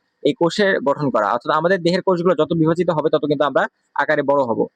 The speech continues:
বা আমাদের কিন্তু, আহ, মানে শরীরের যে দেহের যে, আহ, স্ট্রাকচারটা ওইটা কিন্তু বৃদ্ধি পাবে। তো সুতরাং এই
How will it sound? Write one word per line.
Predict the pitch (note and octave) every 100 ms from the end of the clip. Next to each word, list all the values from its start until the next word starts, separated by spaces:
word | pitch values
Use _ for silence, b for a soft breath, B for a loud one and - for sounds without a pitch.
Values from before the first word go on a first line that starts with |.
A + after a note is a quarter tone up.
| _ -
বা | C3
আমাদের | D3 D#3+ D#3
কিন্তু, | E3+ G3+
আহ, | A#3 D3+ C#3 C3
মানে | B2 C3 C3 - - C3
শরীরের | - F3+ F3 F3+
যে | D#3
দেহের | C#3 C#3+ E3
যে, | F3 E3+
আহ, | G#2+
স্ট্রাকচারটা | B2+ - E3 F#3 - C#3+
ওইটা | C#3
কিন্তু | D3 E3+
বৃদ্ধি | D3 B2+
পাবে। | B2 G#2 - _ _
তো | D3
সুতরাং | E3+ F3+ F#3+ G3
এই | F#3 E3